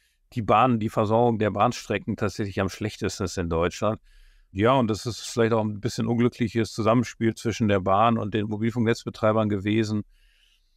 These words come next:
die halt jahrelang verschlafen wurde. Und, ähm, da leiden wir halt heute noch drunter, bis hin zur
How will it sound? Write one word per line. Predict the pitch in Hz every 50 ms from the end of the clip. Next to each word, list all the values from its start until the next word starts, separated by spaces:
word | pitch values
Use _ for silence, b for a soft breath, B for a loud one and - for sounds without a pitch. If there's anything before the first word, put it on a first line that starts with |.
| _ _ _ -
die | - 113 104
halt | 107 107 104 85 - -
jahrelang | 104 104 107 120 123 110 104 107 104
verschlafen | - 107 101 - - 90 92 107 113 - 131 110
wurde. | 104 113 117 117 113 117 113 113 92 - _ _ _ _
Und, | - 104 104 104 101 104 98 90 - - 110
ähm, | 107 104 101 101 101 98 98 98 95 95 92
da | 101 95 95
leiden | 92 90 95 110 117 113
wir | 110 110
halt | 110 98
heute | 98 113 135 - -
noch | 107 90 82
drunter, | - - 90 87 90 98 110 107 101
bis | 92 98 104 - -
hin | 113 107 107
zur | - - - 110 101 98 98 98 98 98 101 -